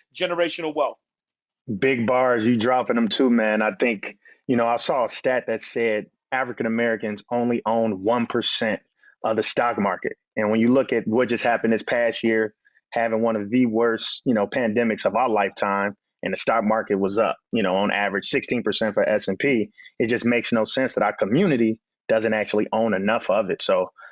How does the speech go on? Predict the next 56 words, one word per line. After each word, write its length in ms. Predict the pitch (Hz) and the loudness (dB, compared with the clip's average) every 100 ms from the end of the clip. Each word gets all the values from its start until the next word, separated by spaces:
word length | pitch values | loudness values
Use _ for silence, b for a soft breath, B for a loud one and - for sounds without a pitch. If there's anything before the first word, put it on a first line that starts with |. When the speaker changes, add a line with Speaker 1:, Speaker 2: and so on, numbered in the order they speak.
| - | -8
Speaker 2:
I 100 | 113 | -6
think, 300 | 113 113 - | -2 -4 -2
I 60 | 104 | -4
think 240 | 117 110 | -2 -2
I, 180 | 101 101 - | 0 0 0
I 80 | 101 | 2
love 240 | 113 104 | 2 2
what 140 | 104 | 0
you 60 | 101 | -2
said, 300 | - 107 92 | 0 0 0
you 80 | 95 | -2
know, 100 | 92 | -2
change 380 | - 113 110 104 | -2 -4 -2 -2
your 80 | |
relationship 720 | 98 101 104 113 101 - 101 82 | 0 0 0 0 -2 0 0 0
with 160 | 95 | -2
money 380 | 101 127 113 104 _ _ - | 0 0 -2 -6 _ _ -6
and 120 | 104 | -2
actually, 260 | 107 104 107 | 0 0 2
rather 260 | 104 101 | 2 2
than 140 | 104 98 | 0 0
working 380 | 131 123 110 98 - | 0 0 -4 -4 -2
for 140 | 175 | 0
money, 300 | 127 117 110 | 2 2 2
allow 180 | 104 104 | 2 2
your 140 | 107 | 2
money 240 | 101 107 101 | 0 0 0
to 100 | 95 | 0
work 220 | 101 101 | 0 0
for 60 | 104 | -2
you. 140 | 98 | -2
So 180 | - 98 | 0 0
I 80 | 95 | 0
appreciate, 500 | - 113 - 101 95 _ B _ | 0 -2 0 0 -2 _ B _
you 80 | 107 | 0
know, 140 | 101 | 2
those 300 | 101 120 117 | 2 2 0
bars. 460 | 98 90 - - - _ _ _ - | 0 0 0 -4 -12 _ _ _ -4
Um, 380 | 113 110 107 104 | -2 -2 -2 0
but 100 | 143 | 2
as 200 | 170 160 | 2 2
we 100 | 165 | 0
kinda 220 | 175 139 | 0 2
wrap 260 | 143 131 | 2 2
up, 160 | 151 123 | 0 2
I 100 | 120 | -2
just 180 | 127 120 | -2 -2
wanna 160 | 127 123 | -2 0
know, 160 | 120 | -2
do 120 | 113 135 | -2 0
either 180 | 156 139 | 0 0
of 80 | |
you 120 | 135 131 | 0 0
have 260 | 127 120 | 0 0
any 120 | 117 | -4
resources 880 | 110 175 233 - 131 117 120 110 | -4 0 0 2 2 0 -4 -6